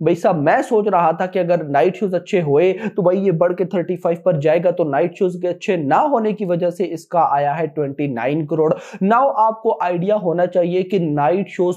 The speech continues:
कितने मैटर करते हैं, कितने नहीं, मैं कहता हूँ बहुत ही ज्यादा मैटर करते हैं। अगर नाइट शोज अच्छे निकल जाए, तो वैसे तो सुबह इवनिंग तक कलेक्शन अच्छी रहती है, लेकिन नाइट अच्छे निकले तो और अच्छी होती है, ना निकले तो कलेक्शन डाउन।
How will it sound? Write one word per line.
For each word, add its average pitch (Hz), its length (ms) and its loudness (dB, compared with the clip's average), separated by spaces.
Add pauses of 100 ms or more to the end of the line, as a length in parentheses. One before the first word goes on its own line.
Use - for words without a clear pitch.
(120)
कितने 170 360 -2
मैटर 143 440 0
करते 135 520 -2
हैं, 147 240 2 (220)
कितने 269 320 0
नहीं, 202 300 0
मैं 190 240 0
कहता 196 280 0
हूँ 214 180 0 (100)
बहुत 180 360 -2
ही 202 260 -2
ज्यादा 165 380 2
मैटर 131 320 -2
करते 107 300 -4
हैं। 113 200 -4 (280)
अगर 196 220 4
नाइट 170 320 0
शोज 208 160 2
अच्छे 196 260 -2
निकल 165 360 0
जाए, 180 180 2
तो 185 120 -2
वैसे 156 280 -2
तो 202 120 -8
सुबह 185 480 -2
इवनिंग 180 320 0
तक 185 180 -2
कलेक्शन 170 360 0
अच्छी 160 260 -2
रहती 160 320 0
है, 175 80 2
लेकिन 170 260 0
नाइट 160 300 0
अच्छे 185 180 -4
निकले 208 240 -2
तो 208 160 2
और 214 80 2
अच्छी 170 240 -2
होती 139 220 -2
है, 127 80 -4
ना 180 140 2
निकले 226 280 -2
तो 240 120 0
कलेक्शन 180 440 0
डाउन। 117 160 2